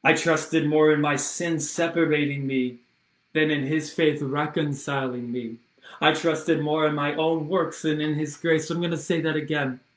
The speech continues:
How often have I come to God? I open my Bible of devotions in the morning, and I come to God believing all of these things about him,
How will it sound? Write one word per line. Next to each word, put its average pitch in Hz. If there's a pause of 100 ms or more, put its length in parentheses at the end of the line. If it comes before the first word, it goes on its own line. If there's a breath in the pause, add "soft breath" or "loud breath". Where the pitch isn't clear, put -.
(520 loud breath)
How 196
often 190 (140)
have 151
I 185
come 180
to 180
God? 143 (400 loud breath)
I 160
open 196
my 180
Bible 175
of 156
devotions 165
in 165
the 156
morning, 135 (300 loud breath)
and 151
I 156
come 202
to 196
God 151 (180 loud breath)
believing 190
all 190
of 170
these 190
things 175
about 170
him, 120